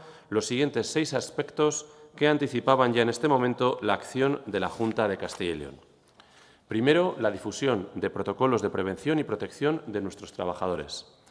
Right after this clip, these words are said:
Segundo, la prioridad del ejercicio del trabajo desempeñado de manera no presencial. Esta previsión ha sido posible llevarla a cabo de manera efectiva por una planificación y estudio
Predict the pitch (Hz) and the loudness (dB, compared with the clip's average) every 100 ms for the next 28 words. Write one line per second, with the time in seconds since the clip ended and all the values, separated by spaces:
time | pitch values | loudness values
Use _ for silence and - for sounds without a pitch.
0 | - - - - - - 107 143 160 180 | -20 -20 -20 -20 -6 0 4 4 4 2
1 | - 110 101 104 104 120 117 107 95 104 | 2 2 2 0 2 2 2 2 -2 -4
2 | - 123 135 110 101 101 - - 156 135 | -8 -4 0 0 0 2 2 2 2 2
3 | 110 98 101 127 143 120 104 120 147 - | 0 -2 -2 0 0 0 -2 0 -2 -2
4 | 110 113 113 113 101 85 85 78 - - | -2 -2 -2 -4 -6 -8 -6 -8 -10 -20
5 | - - - 110 113 110 101 147 156 113 | -20 -20 -16 -2 0 2 2 2 0 2
6 | - - 98 123 135 117 101 101 90 85 | 0 -2 -4 -2 0 2 2 4 2 4
7 | 135 147 143 - - - 101 101 113 127 | 4 4 0 -4 -20 -8 -2 0 2 2
8 | 120 104 - 147 156 131 110 120 117 104 | 0 -4 -2 0 2 0 0 0 0 -2
9 | 101 98 101 110 95 - 139 143 156 | -4 -6 -2 -2 -2 -4 -2 0 0